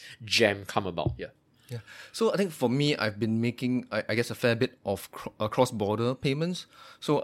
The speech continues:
Speaker 2: uh, I, what I do is I do a fair bit of angel investing as well. So when I, when I write,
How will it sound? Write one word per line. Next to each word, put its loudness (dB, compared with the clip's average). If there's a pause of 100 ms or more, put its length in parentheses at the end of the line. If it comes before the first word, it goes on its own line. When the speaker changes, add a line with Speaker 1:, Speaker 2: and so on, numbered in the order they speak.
Speaker 2:
uh, 6
I, 0
what 8
I 10
do 8
is 2
I 4
do 6
a 8
fair 8
bit 6
of -2
angel 2
investing 2
as -4
well. -2
So 0
when 0
I, 0
when 2
I 4
write, 2